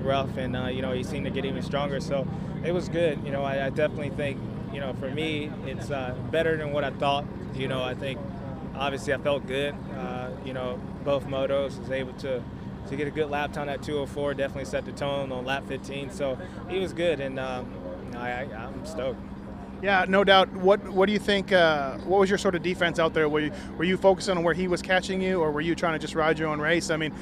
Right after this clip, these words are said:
Speaker 2: it looked like at times that he got close to you, uh, more than a few times.
Speaker 1: Yeah, no, he got close to me. Uh, he seemed like he, in the first moto he did good, and in the second moto I think he was trying to get at me. Uh, he tried to get at me earlier, and I just,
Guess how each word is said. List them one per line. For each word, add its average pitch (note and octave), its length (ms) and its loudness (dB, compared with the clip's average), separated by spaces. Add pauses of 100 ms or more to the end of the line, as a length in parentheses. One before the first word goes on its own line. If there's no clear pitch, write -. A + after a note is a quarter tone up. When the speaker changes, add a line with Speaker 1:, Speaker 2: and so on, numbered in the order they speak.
(220)
Speaker 2:
it E3 80 4
looked F#3 160 8
like F3 120 6
at E3 100 6
times F3 360 4
that D#3+ 240 2
he D#3+ 140 -2
got D#3 180 4
close F3+ 320 6
to F3 80 0
you, D#3+ 140 6
uh, D3+ 540 0
more E3+ 200 6
than E3 80 4
a D#3 40 -2
few E3+ 120 0
times. C#3 240 -4 (260)
Speaker 1:
Yeah, F3+ 120 6
no, F#3 120 4
he F3+ 140 2
got G3 180 2
close F3+ 240 -2
to F#3+ 60 -4
me. D#3+ 240 -2
Uh, D3 220 0
he D3+ 180 -6
seemed F3+ 220 -6
like D#3+ 180 -4
he, D3+ 120 -8 (140)
in E3 80 -6
the E3 80 -6
first F#3 240 -4
moto E3 140 -2
he D3+ 80 -2
did D3 160 -2
good, D3+ 260 0
and C#3+ 160 -8
in C#3+ 80 -4
the C#3 80 -6
second D3 300 -4
moto C#3+ 320 0
I C3 80 -4
think C#3+ 180 -4
he D3 140 -4
was C#3 240 -4 (800)
trying E3 200 0
to D3+ 60 -4
get D3 120 2
at D3+ 180 2
me. E3+ 220 -4
Uh, D3+ 220 -2
he C#3 120 0
tried D#3 200 2
to D3 60 -8
get C#3+ 120 -2
at D3+ 160 -4
me C#3+ 120 -4
earlier, D3+ 360 2
and C#3 160 -2
I D#3 200 -4
just, F3+ 280 -4